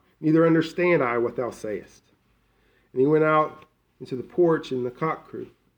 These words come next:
And the maid saw him again and began to say to them that stood by,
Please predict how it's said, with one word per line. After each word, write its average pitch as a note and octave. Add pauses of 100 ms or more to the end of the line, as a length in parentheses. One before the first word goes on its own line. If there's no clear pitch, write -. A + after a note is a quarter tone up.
(1500)
And A#2+
the -
maid D3+
saw C#3+
him C#3
again D3
and A#2 (120)
began C#3
to C3+
say D3+
to C#3
them D3
that C3
stood C#3+
by, D3